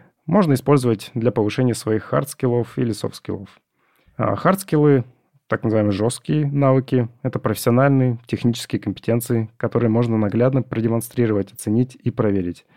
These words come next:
Например, знание иностранных языков или навыки работы за компьютером, умение управлять автомобилем или самолётом.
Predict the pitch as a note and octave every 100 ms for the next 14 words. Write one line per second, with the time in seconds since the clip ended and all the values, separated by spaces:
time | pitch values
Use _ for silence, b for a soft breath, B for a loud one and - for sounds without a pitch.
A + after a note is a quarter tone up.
0 | b b - B2 C#3 D#3+ C3+ B2+ C3+ B2
1 | A#2 - C3+ A#2+ G#2 G#2 A2+ C#3+ C#3+ C3
2 | G2+ G2+ G#2+ G#2 G#2+ G#2+ A2 G2+ G2 F#2+
3 | G2+ C#3 C3+ A#2+ A2+ A2 A2 G2+ G2 G2
4 | G#2 G2 F#2+ G2 G#2 A2 B2 A2+ G2 G2
5 | F2+ - F#2+ A2 A2 G#2+